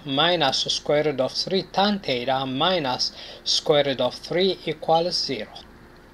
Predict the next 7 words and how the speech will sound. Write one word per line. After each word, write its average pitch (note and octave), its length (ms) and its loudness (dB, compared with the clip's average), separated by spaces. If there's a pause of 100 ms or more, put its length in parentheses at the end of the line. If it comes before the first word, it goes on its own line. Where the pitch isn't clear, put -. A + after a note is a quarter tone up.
(1500)
Now C#3+ 180 8
this D#3+ 320 4
is E3 180 6
similar F#3 680 10 (100)
to G#3 300 6 (200)
x A3+ 300 8
squared C#3+ 800 4